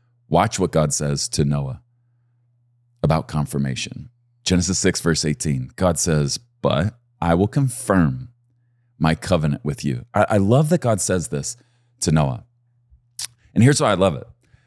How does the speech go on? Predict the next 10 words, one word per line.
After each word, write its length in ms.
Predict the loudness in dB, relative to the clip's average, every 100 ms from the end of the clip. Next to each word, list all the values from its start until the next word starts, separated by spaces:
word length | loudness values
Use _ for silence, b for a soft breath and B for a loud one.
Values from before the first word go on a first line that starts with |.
| _ _ _ 2
I 60 |
love 260 | 4 4 4
it 220 | 2 -2 -6 -20 -20 _ _ _ _ _ _ _ _ _ _ -20 _ _
because 300 | 2 2 2
God 200 | 4 4
isn't 220 | 4 4
the 100 | 4
author 280 | 4 4 2
of 120 | 0
confusion. 560 | -2 -2 0 0 -2